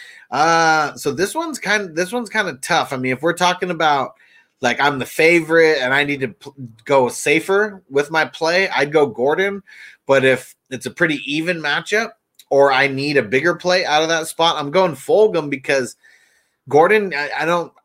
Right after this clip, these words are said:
he doesn't have a high ceiling to me. Not, not this week. Uh, Chargers, they've been pretty tough against, uh, running, against running backs.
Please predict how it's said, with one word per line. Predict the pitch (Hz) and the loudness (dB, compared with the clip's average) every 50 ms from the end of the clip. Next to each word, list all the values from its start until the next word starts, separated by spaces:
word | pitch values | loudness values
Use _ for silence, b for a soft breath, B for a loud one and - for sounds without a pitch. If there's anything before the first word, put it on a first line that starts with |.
| _ _ - | _ _ -8
he | 127 151 | -4 0
doesn't | 170 196 190 208 | 0 0 0 0
have | 208 185 | 0 -2
a | 156 | 0
high | 127 165 165 160 | 0 -2 -2 -2
ceiling | - - - 156 147 131 123 110 101 | -2 -4 -6 -4 -4 -4 -4 -6 -8
to | - 107 | -12 -16
me. | 95 90 78 78 _ _ _ | -16 -16 -18 -20 _ _ _
Not, | 107 117 123 - 123 | -10 -10 -10 -8 -6
not | 123 135 151 160 160 - | -4 -2 -2 -2 -2 -2
this | 165 147 - - | -4 -4 -4 -6
week. | 117 110 101 95 - - | -10 -10 -10 -10 -10 -8
Uh, | 101 104 101 | -8 -6 -6
Chargers, | 90 - 127 127 143 147 151 147 139 120 | -6 -4 -4 -2 -2 -2 -2 -4 -2 0
they've | 123 123 127 | 0 0 0
been | 131 143 131 | 0 -2 -4
pretty | 120 139 127 120 101 | -2 -4 -4 -4 -6
tough | - - 131 110 - - - - - - _ _ _ _ _ _ - | -4 -2 -2 -2 -2 -4 -10 -14 -20 -20 _ _ _ _ _ _ -16
against, | 107 101 107 104 95 - _ - - | -12 -10 -10 -10 -10 -14 _ -12 -8
uh, | 107 104 101 98 98 | -6 -4 -4 -4 -6
running, | 98 104 101 98 95 90 87 - _ _ 95 | -6 -6 -8 -8 -10 -14 -18 -20 _ _ -10
against | 110 110 104 110 113 101 - | -8 -6 -6 -6 -8 -6 -6
running | 113 110 104 98 | -8 -6 -6 -6
backs. | 87 - - - - - - | -8 -8 -8 -10 -12 -16 -20